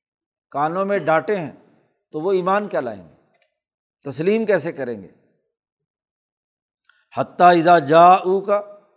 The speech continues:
يُجَادِلُونَكَ، یہاں تک کہ جب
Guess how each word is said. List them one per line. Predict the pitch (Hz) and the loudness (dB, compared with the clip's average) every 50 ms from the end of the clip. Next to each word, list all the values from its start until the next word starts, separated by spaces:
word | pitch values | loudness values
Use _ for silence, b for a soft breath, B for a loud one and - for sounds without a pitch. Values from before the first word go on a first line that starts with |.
| _ _ _ _ _ _ | _ _ _ _ _ _
يُجَادِلُونَكَ، | - 120 135 147 147 127 156 175 185 185 160 165 147 147 135 123 117 - - - - _ _ _ _ _ _ _ _ _ _ _ _ _ _ _ _ _ _ _ _ _ _ _ _ - | -12 -6 -6 -4 0 4 6 6 6 6 4 0 -2 -4 -4 -6 -8 -10 -14 -20 -20 _ _ _ _ _ _ _ _ _ _ _ _ _ _ _ _ _ _ _ _ _ _ _ _ -14
یہاں | 101 117 131 135 143 170 185 | -8 -4 -2 0 0 0 0
تک | 185 220 196 - - | -2 -6 -8 -8 -8
کہ | 175 175 | -8 -6
جب | 147 180 180 | -4 -4 -6